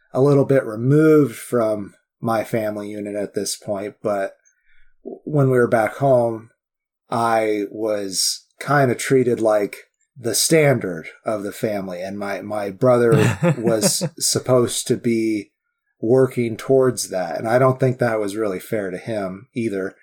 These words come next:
Speaker 1: and it wasn't fair
Speaker 2: Right,
Speaker 1: to me,
Speaker 2: right.
Speaker 1: <laughs> I will say, but that's just how family dynamics work,
Speaker 2: Yeah.
Speaker 1: so.
Speaker 2: Yeah, I don't, I don't feel like that was, uh, very present in my family, that, like,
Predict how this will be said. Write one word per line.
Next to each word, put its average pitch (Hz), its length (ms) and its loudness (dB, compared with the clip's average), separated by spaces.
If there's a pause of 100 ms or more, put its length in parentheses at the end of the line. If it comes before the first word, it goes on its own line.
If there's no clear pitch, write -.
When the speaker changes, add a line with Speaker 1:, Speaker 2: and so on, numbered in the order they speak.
Speaker 1:
and 180 100 2
it 196 40 4
wasn't 202 280 6
fair 196 120 6
Speaker 2:
Right, 190 60 6
Speaker 1:
to 180 60 2
me, 190 120 0
Speaker 2:
right. - 720 -2 (100)
Speaker 1:
<laughs> - 60 -2
I 104 140 0
will - 140 -2
say, 98 320 -8 (320)
but 143 200 2
that's 151 240 2
just 131 240 0
how 113 160 4
family 101 600 -4 (580)
dynamics 95 600 -6
work, 139 180 -4
Speaker 2:
Yeah. 101 340 0
Speaker 1:
so. - 40 -18 (960)
Speaker 2:
Yeah, 120 160 2
I 139 80 4
don't, 151 220 2
I 143 80 4
don't 147 220 2
feel 147 140 4
like 135 200 2
that 117 200 2
was, 113 340 0
uh, 104 320 2
very 110 260 0
present 113 440 0
in 104 140 -2
my 104 200 0
family, 110 540 0
that, 95 220 2
like, 98 320 -2